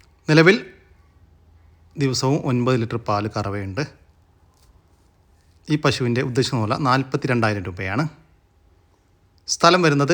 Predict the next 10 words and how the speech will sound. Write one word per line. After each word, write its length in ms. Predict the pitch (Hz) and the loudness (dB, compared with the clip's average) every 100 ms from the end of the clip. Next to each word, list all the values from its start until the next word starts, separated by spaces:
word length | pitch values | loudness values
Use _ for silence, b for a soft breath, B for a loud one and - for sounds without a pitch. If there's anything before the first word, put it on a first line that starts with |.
| 170 | 4
കാസർഗോഡ് 500 | 147 135 147 - 139 | 4 4 0 0 0
ജില്ലയിലെ 420 | 123 120 113 113 196 - _ 131 | 0 -2 0 0 -2 -4 _ 0
ബന്തടക്കടുത്ത് 800 | 135 139 147 147 120 107 - 180 175 - _ _ | 4 4 2 0 -4 -6 -4 -6 -6 -16 _ _
പടുപ്പ്. 400 | 143 131 131 - - - - _ _ _ _ _ _ _ _ _ _ _ 185 | 0 0 -2 -12 -14 -18 -20 _ _ _ _ _ _ _ _ _ _ _ 4
ഈ 20 | 165 | 6
വീഡിയോയിൽ 240 | 147 143 139 | 8 6 6
കാണുന്ന 320 | 127 127 135 202 233 - _ _ _ - | 4 6 4 4 2 -14 _ _ _ 0
അടവെച്ച് 380 | 143 156 139 - 135 | 4 4 2 0 -2
വിരിഞ്ഞ 280 | 113 120 160 - - 131 | 0 2 2 0 -2 2
നാടൻ 340 | 127 131 156 | 6 6 4